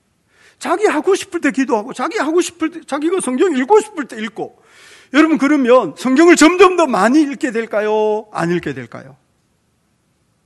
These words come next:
솔직히 이야기해 보세요. 자기가 기도하고 싶을 때 기도하면 기도를 점점 많이 하게 될까요? 아니면 점점 못 하게 될까요? 물론 어떤 분은,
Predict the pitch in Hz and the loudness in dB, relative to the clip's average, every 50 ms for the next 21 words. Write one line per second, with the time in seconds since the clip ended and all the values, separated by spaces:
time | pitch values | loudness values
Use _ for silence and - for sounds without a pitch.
0 | _ _ _ _ _ _ - - 165 147 - 349 392 349 202 156 151 165 180 151 | _ _ _ _ _ _ -14 -12 -12 -10 -10 -10 -10 -6 -4 -4 -4 -4 -6 -8
1 | 139 147 - - 240 202 143 127 127 185 _ _ _ _ _ _ _ _ _ _ | -10 -12 -14 -14 -14 -14 -14 -16 -18 -20 _ _ _ _ _ _ _ _ _ _
2 | _ _ _ _ _ _ _ _ _ _ - - - _ - 247 285 311 381 359 | _ _ _ _ _ _ _ _ _ _ -20 -20 -16 _ 0 2 2 2 2 0
3 | 339 294 196 - 403 - 403 247 277 320 381 415 - - - - 415 381 - 330 | 0 0 0 0 0 2 2 2 4 6 6 6 4 4 -2 -2 -2 0 0 0
4 | 233 185 277 277 262 220 202 185 190 220 220 160 - - - - - - - - | 0 0 -2 0 2 0 0 0 -2 -4 -6 -6 -8 -12 -20 -20 -20 -6 2 4
5 | 330 359 392 339 339 269 - 294 302 302 320 285 233 180 185 233 247 277 359 392 | 6 8 8 8 8 6 6 2 4 4 2 4 4 6 6 8 8 8 8 8
6 | 330 320 311 285 247 240 226 220 - 226 202 208 208 208 208 202 214 - _ _ | 8 8 6 2 0 0 -2 -2 0 0 0 0 0 -2 -2 -4 -6 -12 _ _
7 | _ _ _ _ _ _ _ _ _ _ _ _ _ _ _ _ _ _ _ _ | _ _ _ _ _ _ _ _ _ _ _ _ _ _ _ _ _ _ _ _
8 | _ _ - - 165 196 208 190 175 - 196 185 190 180 185 170 170 180 143 156 | _ _ -6 -4 -2 -2 0 0 0 0 -2 -4 -2 -4 -6 -6 -8 -10 -10 -8
9 | 175 175 196 175 170 160 135 135 117 - 143 - _ _ _ _ _ _ _ _ | -6 -4 -4 -4 -4 -6 -8 -10 -18 -20 -20 -20 _ _ _ _ _ _ _ _
10 | _ _ _ _ _ _ _ _ _ _ _ _ _ _ _ _ _ _ _ _ | _ _ _ _ _ _ _ _ _ _ _ _ _ _ _ _ _ _ _ _
11 | _ _ _ _ _ _ _ _ _ _ _ - 170 220 262 294 247 170 117 - | _ _ _ _ _ _ _ _ _ _ _ -10 -6 -4 -4 -2 -4 -4 -6 -10
12 | _ - 147 - - 226 226 262 262 202 175 147 151 180 160 131 117 | _ -12 -10 -6 -4 -6 -4 -4 -4 -4 -4 -4 -4 -4 -6 -6 -10